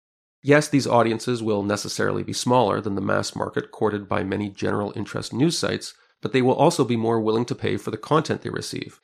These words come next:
thereby providing another path to economic viability aside from viral clickbait. Another site that has put down stakes with this kind of approach is Substack,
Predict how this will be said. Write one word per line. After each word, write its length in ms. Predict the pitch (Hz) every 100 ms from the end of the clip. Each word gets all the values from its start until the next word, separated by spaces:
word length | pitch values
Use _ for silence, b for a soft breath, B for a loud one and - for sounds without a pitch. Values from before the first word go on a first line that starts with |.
| _
thereby 500 | - 120 170 160 147
providing 520 | 139 - 113 123 120 -
another 280 | 110 113 107
path 460 | - 139 120 123
to 160 | - -
economic 480 | 113 117 104 101 -
viability 720 | 110 107 147 151 117 117 - -
aside 420 | 113 - 110 110
from 180 | - 110
viral 320 | 104 98 101
clickbait. 460 | 98 160 - - - - _ _ _ _ -
Another 280 | 165 226
site 340 | 220 151 147 147
that 160 | 135
has 240 | 120 127 120
put 180 | - 131
down 200 | 127 120
stakes 420 | - 110 107 -
with 140 | 113
this 160 | 127 -
kind 200 | 117 113
of 80 | 113
approach 440 | 110 113 107 -
is 140 | 120
Substack, 560 | - 147 139 - - -